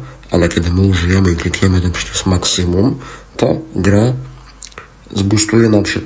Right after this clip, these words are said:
w taki sposób, że wszystkie F P S-y będą dane tylko w tą grę, a nie w tę aplikację. Więc jeżeli klikniecie sobie download, pobierzecie to,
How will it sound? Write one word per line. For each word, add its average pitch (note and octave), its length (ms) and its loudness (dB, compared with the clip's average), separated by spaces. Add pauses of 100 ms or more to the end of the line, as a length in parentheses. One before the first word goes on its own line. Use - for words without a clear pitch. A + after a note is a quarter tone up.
(140)
w - 60 -10
taki - 220 0
sposób, G#2 420 0
że G2 240 2 (260)
wszystkie - 340 -2
F G2+ 80 -4
P F#2+ 120 0
S-y G2 260 0
będą F2+ 320 2
dane F2+ 200 4
tylko F#2 280 -2
w - 60 -2
tą F#2 160 2
grę, F#2 280 4
a F#2 60 0
nie F2 160 0
w - 60 -6
tę F#2 120 -2
aplikację. D#2+ 540 -2 (500)
Więc - 180 -6
jeżeli A2 400 2
klikniecie G#2+ 420 -4
sobie F2+ 260 0
download, F#2+ 480 2 (240)
pobierzecie F2 500 0
to, G#2 240 -2